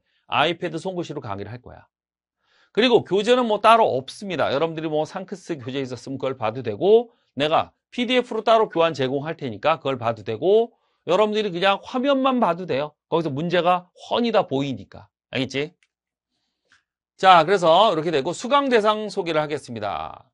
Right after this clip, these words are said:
이거는 반드시 섬계환과 상크스 수강을 다 해서 기본 개념과 스킬을 익힌 학생이 들어야 됩니다. 그래서 스킬까지, 그래서 기출문제까지 다 풀어봤는데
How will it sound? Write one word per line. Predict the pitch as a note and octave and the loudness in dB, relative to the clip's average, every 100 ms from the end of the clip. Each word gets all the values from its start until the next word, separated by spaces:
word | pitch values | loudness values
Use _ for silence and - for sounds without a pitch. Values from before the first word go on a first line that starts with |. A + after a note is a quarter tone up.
| - | -8
이거는 | G#3+ C4 C4+ C4 | -2 0 0 -2
반드시 | - D3 F#3+ G3 - E3+ E3 | -4 -6 -4 -6 -6 -6 -6
섬계환과 | - A#3+ A#3+ A#3 A3+ A3 G#3 F#3+ G3+ G3 | -6 -6 -6 -4 0 2 0 0 0 0
상크스 | G#3 G3+ F#3+ G3 | -4 -10 -8 -8
수강을 | F#3 F#3+ G3 G3 F#3+ | -8 -2 -2 -2 -2
다 | D#3+ | 0
해서 | D#3 F3 D3 D#3+ D3+ G2 - _ _ _ _ _ - | 0 -2 2 4 4 2 -6 _ _ _ _ _ -6
기본 | D#3+ G3+ A#3+ | 0 2 2
개념과 | A#3 G#3 F#3 F#3 | 0 0 -2 -4
스킬을 | F#3 G#3+ G3+ | -4 -4 -4
익힌 | D3 F3+ - A#3+ | -4 -8 -6 -2
학생이 | A3+ F#3 F3+ D#3 | -2 -2 -6 -6
들어야 | B2 A#2+ | -2 -2
됩니다. | G#2 F#2 F#2 - _ _ _ _ _ _ | -4 -10 -16 -20 _ _ _ _ _ _
그래서 | F3+ D#3 | 2 2
스킬까지, | - - C4+ B3+ F3+ C3+ | 2 -4 0 4 2 2
그래서 | D#3+ F3+ F#3 | -2 -2 -4
기출문제까지 | F#3 F3+ A3+ A3+ G#3+ G#3 F#3 | -6 -8 -6 -4 -2 0 0
다 | F3+ F3 | 0 0
풀어봤는데 | - A3+ E3 C#3 F3+ F#3 B2 D3+ F3 C3 G2+ | 0 0 0 -2 -2 -4 0 2 4 2 -2